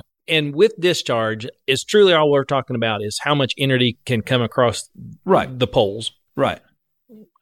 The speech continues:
Speaker 2: That's
Speaker 1: is
Speaker 2: exactly
Speaker 1: that
Speaker 2: right. And that is if everything's properly sized with wire as well. I mean, you have to make sure that your wire size is the proper size to make sure that it can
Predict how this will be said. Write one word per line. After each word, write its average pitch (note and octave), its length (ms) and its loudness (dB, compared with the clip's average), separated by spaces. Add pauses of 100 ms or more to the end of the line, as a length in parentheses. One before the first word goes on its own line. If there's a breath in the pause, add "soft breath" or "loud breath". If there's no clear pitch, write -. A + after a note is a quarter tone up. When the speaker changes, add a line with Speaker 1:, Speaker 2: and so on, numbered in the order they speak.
Speaker 2:
That's C3 140 -6
Speaker 1:
is - 60 -6
Speaker 2:
exactly C3 340 2
Speaker 1:
that C3 60 0
Speaker 2:
right. G2 200 -4
And B2+ 180 -8
that D#3 260 -2 (280)
is A#2+ 220 2
if A2 160 -2
everything's B2+ 600 0 (440)
properly A#2 580 0 (680)
sized B2+ 380 -2
with G#2+ 140 -10
wire G#2 480 -2
as G2 140 -10
well. F#2+ 240 -4
I G2 80 -12
mean, G2+ 160 -16
you G#2+ 260 -14
have A#2 200 -4
to A2+ 80 -20
make G#2+ 180 -6
sure A2 220 -4
that G#2 200 -10
your G#2 140 -12
wire G#2+ 260 2
size G2+ 280 -2
is F#2 120 -16
the - 80 -20
proper A2 340 2
size G#2+ 440 0
to - 80 -14
make G#2 220 -8
sure A2 180 -4
that G#2 140 -4
it G#2 180 -10
can B2+ 340 -2